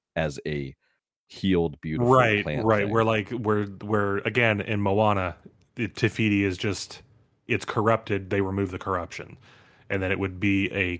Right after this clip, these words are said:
Speaker 2: continuously moving thing, but I, I, or not continuous, but it would return back to
Speaker 1: Right.
Speaker 2: nature.
Speaker 1: Yeah.
Speaker 2: I thought it was gonna be something like that, but yeah, it, it ended up being, like, kinda
Speaker 1: Boom,
Speaker 2: similar,
Speaker 1: tree.
Speaker 2: I guess, a bigger version of what we've been seeing,
Speaker 1: Yeah,
Speaker 2: but
Speaker 1: I'm
Speaker 2: with,
Speaker 1: a
Speaker 2: like,
Speaker 1: tree
Speaker 2: more
Speaker 1: now.
Speaker 2: branches and shit.
Speaker 1: Yeah. Wait, so one,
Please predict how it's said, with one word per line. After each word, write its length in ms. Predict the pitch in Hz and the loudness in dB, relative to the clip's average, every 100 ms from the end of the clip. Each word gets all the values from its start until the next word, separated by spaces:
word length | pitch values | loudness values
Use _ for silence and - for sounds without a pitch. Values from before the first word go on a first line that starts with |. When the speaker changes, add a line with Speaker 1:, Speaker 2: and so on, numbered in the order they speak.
| - | -6
Speaker 2:
continuously 680 | 104 95 110 95 92 - | -4 -2 -2 -2 -4 -4
moving 400 | 95 92 90 90 87 | -4 -2 -4 -6 -6
thing, 320 | 95 90 90 | -6 -6 -4
but 120 | 95 | -2
I, 180 | 92 90 | -2 0
I, 320 | 90 90 90 87 - - _ - | 0 0 -2 -6 -16 -20 _ -6
or 80 | |
not 160 | 92 90 | -6 -6
continuous, 500 | 90 - 95 87 87 | -10 -8 -8 -6 -6
but 140 | - | -6
it 80 | 87 | -6
would 180 | 92 90 | -6 -6
return 480 | 98 - - 98 95 | -8 -6 -4 -2 -2
back 260 | 95 92 - | -2 -2 -2
to 80 | 117 | 4
Speaker 1:
Right. 160 | 110 80 | 4 4
Speaker 2:
nature. 280 | - 90 - - - - | -2 -6 -8 -20 -12 -2
Speaker 1:
Yeah. 160 | 85 | 2
Speaker 2:
I 80 | 107 | 2
thought 160 | 104 120 | 4 4
it 60 | |
was 80 | 110 | 4
gonna 100 | 113 | 4
be 60 | 101 | 2
something 200 | 107 95 | 0 -2
like 120 | 87 | 0
that, 220 | 98 95 | 0 4
but 120 | 104 | 4
yeah, 160 | 113 110 | 4 4
it, 320 | 104 113 110 | 2 0 0
it 160 | 123 110 | 2 2
ended 220 | 117 113 | 4 2
up 100 | 104 | 4
being, 260 | 110 107 | 4 4
like, 400 | 104 98 92 - - - - - | 2 0 -2 -8 -16 -20 -12 2
kinda 180 | - | 4
Speaker 1:
Boom, 60 | 139 | 6
Speaker 2:
similar, 340 | 135 131 127 | 4 4 4
Speaker 1:
tree. 80 | 113 | 2
Speaker 2:
I 20 | |
guess, 260 | 110 117 - | 0 0 0
a 80 | 123 | -4
bigger 280 | 101 117 117 | 2 4 4
version 380 | 104 107 104 101 | 4 2 2 2
of 80 | 101 | 2
what 100 | 98 | 0
we've 160 | 98 | 0
been 160 | 98 92 | -2 -6
seeing, 480 | - 143 120 98 90 - 95 | 0 4 4 2 -4 -14 -4
Speaker 1:
Yeah, 120 | 90 | 2
Speaker 2:
but 80 | 80 | 2
Speaker 1:
I'm 40 | 78 | 2
Speaker 2:
with, 80 | 87 | 2
Speaker 1:
a 20 | |
Speaker 2:
like, 100 | 110 | 2
Speaker 1:
tree 160 | 101 85 | 4 4
Speaker 2:
more 160 | 104 107 | 4 4
Speaker 1:
now. 100 | 85 | 2
Speaker 2:
branches 460 | 101 101 - 95 | 0 0 -2 -6
and 120 | 90 | -6
shit. 240 | - 90 - | -6 -8 -6
Speaker 1:
Yeah. 220 | 82 73 73 - _ | -6 -6 -8 -18 _
Wait, 560 | 104 98 123 90 73 - | -10 4 4 4 2 -6
so 300 | - 139 131 | 4 6 6
one, 500 | 104 92 110 151 | 4 4 4 4